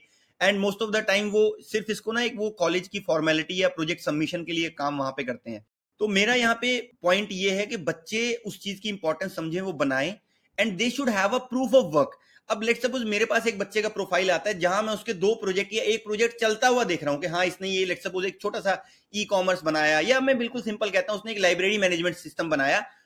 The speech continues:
और वो लाइब्रेरी मैनेजमेंट सिस्टम उसके कॉलेज में चल रहा है। अब मेरे लिए वो actually वो बच्चा बाकी सारी भीड़ से, सारे कॉलेज से बिल्कुल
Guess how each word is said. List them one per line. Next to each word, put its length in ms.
और 100
वो 100
लाइब्रेरी 420
मैनेजमेंट 380
सिस्टम 320
उसके 300
कॉलेज 380
में 100
चल 180
रहा 140
है। 120
अब 140
मेरे 380
लिए 560
वो 200
actually 340
वो 140
बच्चा 380
बाकी 420
सारी 260
भीड़ 300
से, 180
सारे 260
कॉलेज 260
से 120
बिल्कुल 260